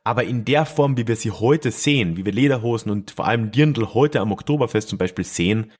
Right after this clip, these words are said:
gibt es erst seit Mitte des zwanzigsten Jahrhunderts. Da hatten die Nazis einen großen Einfluss darauf und auch generell ist das halt alles relativ neu. Und viele der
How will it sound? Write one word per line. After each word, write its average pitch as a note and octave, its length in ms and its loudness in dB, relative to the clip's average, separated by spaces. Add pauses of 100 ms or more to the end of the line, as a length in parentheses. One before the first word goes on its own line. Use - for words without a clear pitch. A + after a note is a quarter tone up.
(180)
gibt C3 340 2
es - 140 0 (180)
erst F#2+ 220 -2
seit - 120 -4
Mitte G2 240 0
des - 460 -2
zwanzigsten - 500 -4
Jahrhunderts. C3+ 680 0 (360)
Da F3 140 -2
hatten F2 380 -2
die F2 100 0
Nazis E2+ 420 -2
einen G#2+ 180 2
großen A2 680 0 (120)
Einfluss A2+ 480 0
darauf A2 460 2 (320)
und B2 120 -2
auch C3+ 160 0
generell B2+ 640 0 (460)
ist D#3+ 200 0
das D3 120 2
halt C#3 120 -2
alles A#2+ 320 0
relativ G2+ 380 -2
neu. F2+ 460 0 (920)
Und C3+ 180 0
viele F3+ 340 0
der A#2 420 2